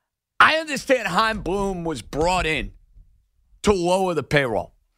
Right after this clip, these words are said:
I know there was the edict from John Henry and ownership talking about bringing the payroll down. There are certain guys, though, that you prioritize. To me, there are certain guys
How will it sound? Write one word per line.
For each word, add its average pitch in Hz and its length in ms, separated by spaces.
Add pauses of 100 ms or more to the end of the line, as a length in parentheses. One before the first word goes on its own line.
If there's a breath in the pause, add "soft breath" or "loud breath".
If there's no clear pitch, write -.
(540 soft breath)
I 247 160
know 269 220
there 240 140
was 220 200
the 196 140
edict 220 560 (400)
from 202 260
John 202 300
Henry 220 320
and 214 100
ownership 208 640 (540)
talking 214 360
about 202 300
bringing 214 580
the 208 100
payroll 185 680
down. 131 520 (1200)
There 254 120
are 240 180
certain 277 640
guys, 226 500
though, 135 520 (300 soft breath)
that 202 200
you 208 140
prioritize. 165 1080 (1200)
To 208 100
me, 233 160
there 277 180
are 190 60
certain 247 380
guys 208 520